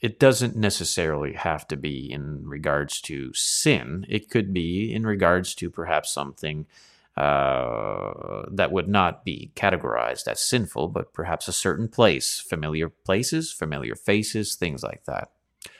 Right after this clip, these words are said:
But for some of us, <laughs> we are forever more scarred, uh, with, uh, memories that, uh, at times we try to forget or we've learned to deal with and persevere through.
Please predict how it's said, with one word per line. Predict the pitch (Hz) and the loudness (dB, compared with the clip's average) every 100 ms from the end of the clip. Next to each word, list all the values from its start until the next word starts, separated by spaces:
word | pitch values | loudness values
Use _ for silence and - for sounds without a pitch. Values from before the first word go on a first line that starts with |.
| - | -2
But | 98 | 0
for | - | 2
some | 98 127 | 2 4
of | 107 | 6
us, | 98 92 - 135 - - | 8 6 4 0 -2 -6
<laughs> | 135 - | 4 8
we | 208 180 | 10 10
are | 147 135 | 8 8
forever | 120 120 120 117 | 6 6 6 4
more | 110 107 98 | 2 2 2
scarred, | - - 120 101 95 90 90 147 - - - - _ - | 0 4 10 10 10 6 0 -10 -14 -16 -20 -20 _ -4
uh, | - 67 65 64 | 2 4 4 2
with, | 67 69 - - | 0 -2 -2 0
uh, | 65 62 62 _ _ - | 2 0 -4 _ _ -12
memories | 85 90 92 82 73 71 - - | -2 2 2 2 0 -2 -2 2
that, | 69 71 - - | 2 2 -2 -2
uh, | 69 - - - | -2 -2 -6 -2
at | 78 - | -2 -2
times | 78 76 73 | -6 -6 -8
we | |
try | - 55 - | -6 -4 -4
to | |
forget | - - - 95 98 - | -6 -6 2 4 4 0
or | - 65 55 - _ _ - - | -6 -2 -2 -4 _ _ -20 -10
we've | 82 80 80 | -6 -4 -2
learned | 73 - | -2 -4
to | - | -4
deal | 104 104 104 | 2 6 6
with | 98 95 | 4 2
and | - - | -4 -2
persevere | 82 76 - 69 62 | -2 0 -4 -6 -6
through. | - 95 101 101 92 | 0 4 6 6 4